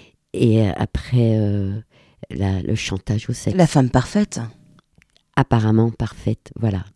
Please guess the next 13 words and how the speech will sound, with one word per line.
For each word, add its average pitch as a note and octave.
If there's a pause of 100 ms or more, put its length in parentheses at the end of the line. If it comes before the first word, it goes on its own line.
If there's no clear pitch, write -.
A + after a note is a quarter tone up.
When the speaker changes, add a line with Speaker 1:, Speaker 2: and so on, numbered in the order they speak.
Speaker 1:
Donc, G#2 (760)
on G#2+
peut -
imaginer G#2
que - (340)
des F2+
hommes A2+
peuvent -
être G#2
séduits C#3
par -
cette -
femme G2+